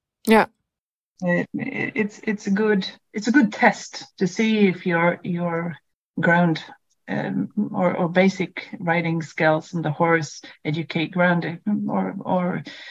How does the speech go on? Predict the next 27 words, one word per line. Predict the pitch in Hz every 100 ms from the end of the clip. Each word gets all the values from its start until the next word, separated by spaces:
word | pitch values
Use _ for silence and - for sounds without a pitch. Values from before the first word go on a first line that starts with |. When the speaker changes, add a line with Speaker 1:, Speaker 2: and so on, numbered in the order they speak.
| - -
Speaker 2:
foundation, | - 175 170 185 202 208 180 175
uh, | - - - - -
exercises | 185 - - 170 185 - - - - 180
really, | 170 165 165 156 - _ 233
uh, | 196 180
sits | - 151 -
in, | 175 165 -
in, | 175 170 170
uh, | 175 175 170 - _ _ _ _ _ -
um, | - - - 50 - - _ -
yeah, | 185 151 - -
in, | 247 208 190 185 - _ -
if | - - 190
they're | 185 - 185 180 180
really | 180 175 175
secure | - - 180 170
in, | 165 175
in | - 190 180 180 -
the | -
knowledge | 175 175 175 175 -
base | 175 165 -
of | 180 -
the | 165
horse | 160 170 -
and | 156
the | 156 170
rider. | 185 180 175